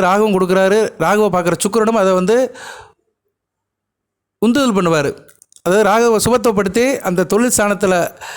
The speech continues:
உள்ள ஆதிபத்திய விசேஷத்தை வந்து நல்ல நிலைமை கொண்டு போவாரு. அந்த தொழில் ஸ்தானாதிபதி சாரத்துல தான் சனி பகவான் போறாரு. இப்ப பூரட்டாதி ஒண்ணாம் பாதம் எடுத்திருக்கிறாரு. வக்கர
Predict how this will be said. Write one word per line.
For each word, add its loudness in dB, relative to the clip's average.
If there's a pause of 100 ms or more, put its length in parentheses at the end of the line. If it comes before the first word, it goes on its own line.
(280)
உள்ள 2 (100)
ஆதிபத்திய 0
விசேஷத்தை -2
வந்து 0
நல்ல 0
நிலைமை 0
கொண்டு -2
போவாரு. 0 (1040)
அந்த 0
தொழில் 2
ஸ்தானாதிபதி 0 (100)
சாரத்துல 0
தான் 0
சனி 0
பகவான் 0
போறாரு. 2
இப்ப -2 (840)
பூரட்டாதி 0
ஒண்ணாம் 0
பாதம் 0
எடுத்திருக்கிறாரு. -2 (540)
வக்கர 0